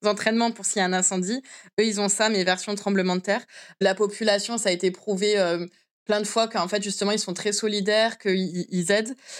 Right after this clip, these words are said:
Euh, et après, c'est aussi conseillé, voilà, de, de savoir en, là où on doit se retrouver en cas de catastrophe naturelle le plus proche de ses, de chez soi. Euh, donc ça, c'est juste un petit truc à regarder. Mais, euh,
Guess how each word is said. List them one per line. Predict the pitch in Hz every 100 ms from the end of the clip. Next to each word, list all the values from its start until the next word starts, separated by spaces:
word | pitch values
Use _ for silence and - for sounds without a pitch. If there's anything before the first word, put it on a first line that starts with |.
| - _
Euh, | 185
et | 180
après, | 180 220
c'est | 214 185 -
aussi | 180 226
conseillé, | 220 202 202 202
voilà, | 202 196 196
de, | 180 165 165 175
de | 175 196
savoir | - 190 214
en, | 202
là | 196 226
où |
on | 240
doit | 226 214
se | 208
retrouver | 220 214 220 208
en | 233
cas | 233 208
de |
catastrophe | 208 202 196 - 208
naturelle | 208 202 202 220
le | 208
plus | 202
proche | 190 208 196
de | 196
ses, | 190 180 -
de | 185
chez | 180 185
soi. | - 170 226 _ _ _ _
Euh, | 175
donc | 180 185
ça, | 214
c'est | 220
juste | 190 202
un | 196
petit | 202
truc | - 202
à | 190
regarder. | 180 175 175 185
Mais, | 220 190 180
euh, | 170 175 175 175